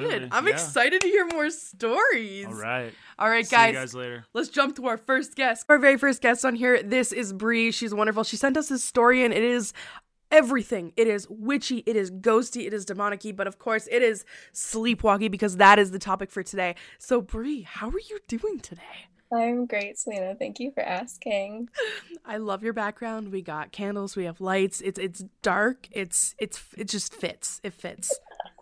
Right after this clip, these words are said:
Speaker 2: <laughs>
Speaker 3: I live in a little den. <laughs>
Speaker 2: No, it's perfect. Perfect. How's the weather where you are?
Speaker 3: Um, well, the same as you. <laughs> It's
Speaker 2: Exactly,
Speaker 3: dreary.
Speaker 2: yeah.
Speaker 3: It's dreary. It's rainy. Um, it's perfect, honestly.
Speaker 2: Why,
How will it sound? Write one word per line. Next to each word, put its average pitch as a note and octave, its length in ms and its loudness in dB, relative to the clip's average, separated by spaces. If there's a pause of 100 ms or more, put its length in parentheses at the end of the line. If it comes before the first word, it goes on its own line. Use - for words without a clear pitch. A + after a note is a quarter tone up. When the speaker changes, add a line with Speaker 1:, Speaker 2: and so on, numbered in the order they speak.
Speaker 2:
<laughs> - 640 -10
Speaker 3:
I C4 80 8
live C4 180 6
in C4+ 60 4
a - 160 -14
little B3+ 200 2
den. G3+ 400 -4 (280)
<laughs> G#4+ 520 8
Speaker 2:
No, A3+ 220 6
it's F#3+ 200 -4
perfect. G3+ 560 -2
Perfect. G3+ 260 -2
How's A3+ 240 2
the A#3+ 80 2
weather G#3 260 4
where F#3 100 0
you E3+ 200 -2
are? D#3+ 220 0 (540)
Speaker 3:
Um, C#4 340 4 (180)
well, B3+ 180 2
the B3+ 100 -2
same A3 200 -8
as C4+ 100 -8
you. G#3+ 280 -8
<laughs> - 40 -8 (400)
It's C#4 120 8
Speaker 2:
Exactly, D#4 460 8 (100)
Speaker 3:
dreary. C#4+ 60 4
Speaker 2:
yeah. G#4 280 0 (480)
Speaker 3:
It's C#4 280 -4
dreary. A#3+ 440 2
It's A3+ 200 -2
rainy. G#3+ 520 -4 (540)
Um, G3+ 460 0 (160)
it's A3+ 180 -4
perfect, B3 640 -4 (200)
honestly. A3+ 400 -4
Speaker 2:
Why, A3 260 4